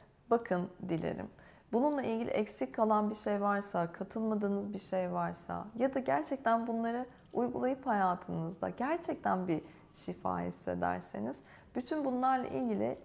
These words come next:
yorumlara yazabilirsiniz. Bunun üzerine gerçekten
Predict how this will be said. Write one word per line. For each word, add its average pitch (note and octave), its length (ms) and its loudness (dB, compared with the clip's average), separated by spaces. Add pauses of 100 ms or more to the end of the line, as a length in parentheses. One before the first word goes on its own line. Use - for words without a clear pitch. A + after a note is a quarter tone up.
yorumlara A3+ 800 4 (320)
yazabilirsiniz. A3+ 1120 2 (280)
Bunun A#3 260 4
üzerine A3+ 460 2
gerçekten G#3+ 600 0